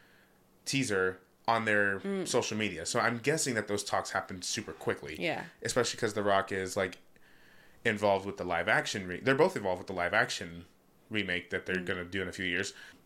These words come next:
Speaker 1: So I, I think we can kinda squash that,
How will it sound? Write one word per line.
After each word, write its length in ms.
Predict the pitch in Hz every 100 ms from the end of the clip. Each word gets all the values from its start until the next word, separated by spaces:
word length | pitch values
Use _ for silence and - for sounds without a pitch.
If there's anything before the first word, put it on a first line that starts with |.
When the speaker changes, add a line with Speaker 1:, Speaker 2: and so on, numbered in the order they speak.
| _
Speaker 1:
So 600 | - - 123 113 107 104 - _ _ - - _ -
I, 80 | 117
I 220 | - 110
think 260 | - 131
we 80 | 120
can 300 | 110 101 92 -
kinda 240 | 107 92
squash 460 | 85 - 92 92 -
that, 360 | 82 87 92